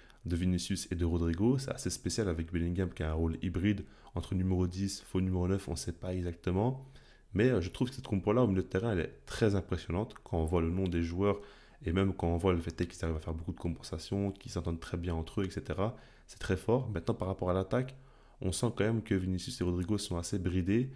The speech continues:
et qu'ils ne sont pas non plus mis à leur avantage. Personnellement, je pense qu'Ancelotti veut gagner un petit peu de temps, veut tenter un petit quelque chose avant qu'un numéro neuf arrive, <laughs> notamment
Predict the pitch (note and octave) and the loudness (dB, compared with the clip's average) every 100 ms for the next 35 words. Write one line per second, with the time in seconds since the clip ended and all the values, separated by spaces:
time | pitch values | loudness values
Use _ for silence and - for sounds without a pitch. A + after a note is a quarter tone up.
0 | - - - F#2+ F#2+ - F2+ E2+ G#2+ G2 | -14 -14 -6 -2 -2 0 -2 0 0 0
1 | F2+ - A2 G2 F2 G2 G#2 F2+ F2 E2+ | -2 0 2 2 0 0 2 2 2 0
2 | F2 E2 D#2+ D2+ - - - - - - | 0 0 -4 -4 -10 -20 -20 -6 -2 2
3 | G2+ G#2+ A#2 F#2+ - - F#2+ F2+ F#2 F2 | 2 4 4 2 -2 -2 -2 -2 0 0
4 | - A#2 B2 - - - - F2 G#2+ G2+ | 0 2 2 0 -20 -20 -6 2 2 4
5 | F#2+ F#2 F2+ - F2 - G#2 A2+ F2 G2+ | 4 2 0 -4 -4 0 2 2 2 2
6 | - F#2 G2 F#2 - F2 - - F2 - | 2 0 -2 -4 -6 -6 -6 -4 -4 2
7 | A#2+ A2+ F#2+ - - - F#2+ G2 G#2+ F#2 | 4 4 0 -12 -14 0 2 2 2 2
8 | F2+ F2 F2 F2+ - D2+ F#2+ G#2 E2+ - | 2 2 2 0 0 0 2 0 -4 -10
9 | - - E2 D2+ D#2 D#2+ F#2+ | -6 -2 0 -2 -4 -4 -6